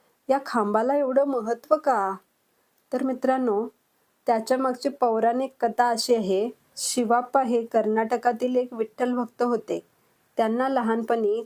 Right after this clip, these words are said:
तिनाप्पा या नावाने देखील ओळखले जात होते. साधारणपणे चौदाशे एक्क्याऐंशी ते पंधराशे चौसष्टचा हा काळ होता.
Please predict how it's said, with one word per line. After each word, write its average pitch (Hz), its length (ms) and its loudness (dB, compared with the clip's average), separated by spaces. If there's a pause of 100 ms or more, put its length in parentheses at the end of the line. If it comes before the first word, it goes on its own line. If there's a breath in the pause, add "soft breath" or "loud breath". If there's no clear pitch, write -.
तिनाप्पा 226 400 0
या 247 160 0
नावाने 226 420 0
देखील 214 360 -2
ओळखले 208 460 0
जात 180 240 2
होते. 190 280 -10 (600 soft breath)
साधारणपणे 247 1040 0
चौदाशे 220 680 0
एक्क्याऐंशी 240 580 -2
ते 247 160 -2
पंधराशे 214 560 0
चौसष्टचा 226 800 0
हा 220 220 -2
काळ 208 300 2
होता. 214 280 -2